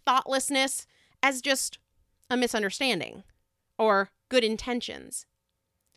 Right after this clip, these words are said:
Some of the ways that you can do this is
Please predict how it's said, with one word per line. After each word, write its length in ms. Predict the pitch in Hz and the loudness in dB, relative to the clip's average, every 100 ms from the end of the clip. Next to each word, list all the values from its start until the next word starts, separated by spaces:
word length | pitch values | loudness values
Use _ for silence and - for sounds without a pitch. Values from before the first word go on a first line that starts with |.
| _ _ _ _ _ - - | _ _ _ _ _ -20 -12
Some 220 | - 330 | 4 4
of 100 | 330 | 4
the 100 | 302 | 2
ways 440 | 269 247 277 311 254 | 0 2 4 2 4
that 140 | 269 | 2
you 160 | 247 262 | 2 -2
can 180 | 262 214 | -2 -2
do 300 | 196 262 240 | -2 -2 0
this 400 | 170 156 - - - - - | 0 0 -2 -6 -12 -12 -2
is 320 | 285 269 | 0 0